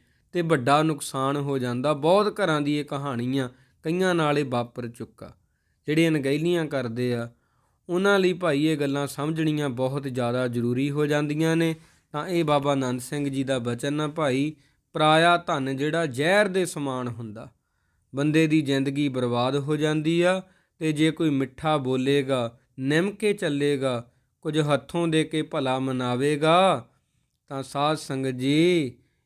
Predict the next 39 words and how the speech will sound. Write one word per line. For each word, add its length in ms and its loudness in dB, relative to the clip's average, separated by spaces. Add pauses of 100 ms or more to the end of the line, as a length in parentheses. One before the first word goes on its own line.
(120)
ਇਹ 320 2
ਜਿਹੜੀ 380 2
ਆ 140 0
ਨਾ, 220 -4 (520)
ਰਾਹ 240 2
ਸੱਚਖੰਡ 680 -4
ਦਾ 240 0
ਰਾਹ 200 0
ਜਾਣੋ। 480 -2 (500)
ਇਹਦੇ 240 0
ਨਾਲ 260 2
ਤਾਂ 160 -2
ਬਹੁਤ 600 4
ਖੁਸ਼ੀਆਂ 400 -6
ਬੰਦੇ 300 -4
ਨੂੰ 120 -4
ਮਿਲ 200 -4
ਜਾਂਦੀਆਂ 540 -2
ਨੇ।" 180 -14 (520)
ਹੁਣ 100 2
ਉਹਨਾਂ 400 2
ਦਾ 160 6
ਜਿਹੜਾ 320 2
ਅਖੀਰਲਾ 500 2
ਬਚਨ 400 -4
ਆ 60 -18 (540)
ਬਾਬਾ 240 0
ਨੰਦ 220 0
ਸਿੰਘ 320 -6
ਜੀ 200 -4
ਦਾ, 260 -4 (440)
ਇਹ 100 2
ਵੀ 100 0
ਸਾਡੀ 320 2
ਜ਼ਿੰਦਗੀ 440 2
ਨੂੰ 160 0
ਬਦਲ 300 0
ਦਿੰਦਾ 400 -2
ਹੈ। 360 -6